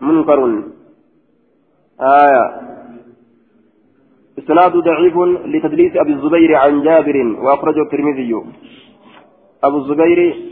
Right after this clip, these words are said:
مدلس يجودا عن أني الآن أديس جابر الرّ، وعن أنس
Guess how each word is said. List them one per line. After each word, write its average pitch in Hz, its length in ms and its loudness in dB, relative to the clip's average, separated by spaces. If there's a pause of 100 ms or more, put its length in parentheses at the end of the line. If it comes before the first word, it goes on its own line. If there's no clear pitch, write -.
(100)
مدلس 151 480 0
يجودا 160 540 2 (560)
عن 143 120 2
أني 160 220 2
الآن 156 260 4
أديس 131 260 -2 (300)
جابر 139 360 2
الرّ، 160 300 0 (1080)
وعن 135 300 2
أنس 156 380 0